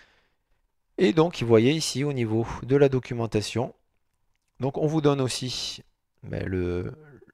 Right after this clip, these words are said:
le rapport d'onde stationnaire. Donc là, en fait, pour cette antenne, le rapport d'onde stationnaire garanti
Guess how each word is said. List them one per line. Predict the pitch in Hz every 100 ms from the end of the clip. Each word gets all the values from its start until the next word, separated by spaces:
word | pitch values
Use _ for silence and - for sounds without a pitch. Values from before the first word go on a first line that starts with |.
| _ -
le | 98 98 92
rapport | 123 - 120
d'onde | 110 101
stationnaire. | - 92 90 80 139 - 92
Donc | 92 -
là, | 90 95 135 -
en | 95
fait, | - 101 - -
pour | - -
cette | 107 107
antenne, | 98 104 107 -
le | 98
rapport | 98 - 98
d'onde | 101 - - -
stationnaire | - 104 - 101 95 101
garanti | 107 107 104 104 104 - -